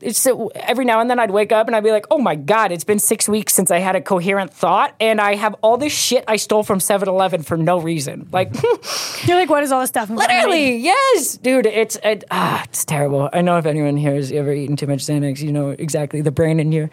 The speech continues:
Speaker 1: the voice in your brain that says, "Steal." Um, and I'm not trying to glorify drugs, tell all my war stories, because they'll, they'll kill you. You go three ways. You go to jail,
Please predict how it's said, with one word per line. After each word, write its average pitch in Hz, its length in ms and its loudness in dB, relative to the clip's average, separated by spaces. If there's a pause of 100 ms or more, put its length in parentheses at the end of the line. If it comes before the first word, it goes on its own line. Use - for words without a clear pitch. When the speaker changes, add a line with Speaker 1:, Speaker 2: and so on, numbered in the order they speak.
(480)
Speaker 1:
the 214 80 2
voice 220 280 2
in 214 60 2
your 208 80 0
brain 185 240 2
that 165 100 0
says, - 220 0
"Steal." 175 520 0 (680)
Um, 185 420 0 (640)
and 247 120 2
I'm 285 80 2
not 302 200 0
trying 285 240 -2
to 285 80 -6
glorify 240 840 2
drugs, 208 440 0
tell 208 180 0
all 214 80 2
my 214 160 0
war 190 260 2
stories, 175 540 0
because 170 360 -4
they'll, 196 260 0 (180)
they'll 190 220 2
kill 208 220 0
you. 120 400 -8 (800)
You 226 100 2
go 254 120 6
three 247 320 0
ways. 180 440 0
You 180 80 -4
go 175 140 4
to 156 80 -2
jail, 202 520 2